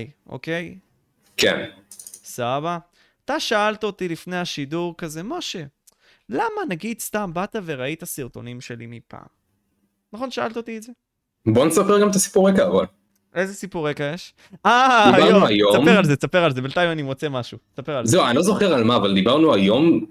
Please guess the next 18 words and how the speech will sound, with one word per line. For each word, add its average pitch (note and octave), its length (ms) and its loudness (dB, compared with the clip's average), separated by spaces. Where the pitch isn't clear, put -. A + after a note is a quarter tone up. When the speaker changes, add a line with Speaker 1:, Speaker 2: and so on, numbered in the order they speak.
Speaker 2:
ואתה - 1600 -2
ציטטת D#3+ 580 0
אותי G2+ 500 2
מסרטון G#2+ 480 2
ישן C#3+ 280 0
שלי, D#3+ 220 2
אתה A2 140 -2
רשמת, C#3+ 380 -2
אה, F#2+ 200 2
"שתוק F#3+ 460 2
יא B2+ 80 6
דילדו, F3+ 420 4
גיא C3 100 2
עשה D3 200 0
לנו D#3 100 4
באלפיים B2 320 0
ושלוש G#2 300 0
עשרה." F2 140 0